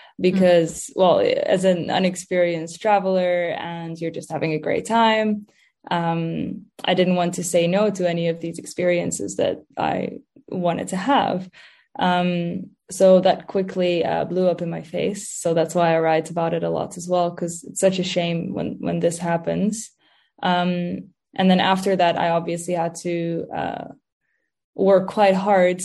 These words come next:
Speaker 1: to, uh, make enough money to, to stay for any longer. So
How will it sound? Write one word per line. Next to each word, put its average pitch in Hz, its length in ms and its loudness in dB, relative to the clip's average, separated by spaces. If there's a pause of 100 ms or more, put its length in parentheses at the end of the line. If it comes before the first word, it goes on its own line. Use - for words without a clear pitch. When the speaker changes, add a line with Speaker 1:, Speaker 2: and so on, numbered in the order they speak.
(140)
Speaker 1:
to, 175 480 0
uh, 170 400 -6 (720)
make 190 220 2
enough 185 200 2
money 185 220 6
to, 185 280 -4
to - 140 -10
stay 233 300 2
for 269 140 -4
any - 200 -6
longer. - 540 -4 (500)
So 185 320 6